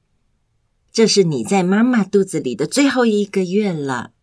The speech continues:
突然觉得有一点舍不得，也有一点期待。你就像朵柔软的云，静静地睡在摇篮里。你梦到了什么？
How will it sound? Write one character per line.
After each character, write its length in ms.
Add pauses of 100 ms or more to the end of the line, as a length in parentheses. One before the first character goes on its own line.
(1200)
突 220
然 360
觉 180
得 140
有 200
一 40
点 140
舍 260
不 160
得， 540 (140)
也 180
有 240
一 80
点 240
期 320 (100)
待。 300 (1400)
你 240
就 160
像 260
朵 340
柔 460
软 320
的 140
云， 540 (680)
静 340
静 260
地 140
睡 300
在 220
摇 280
篮 540
里。 240 (1900)
你 140
梦 240
到 140
了 100
什 240
么？ 280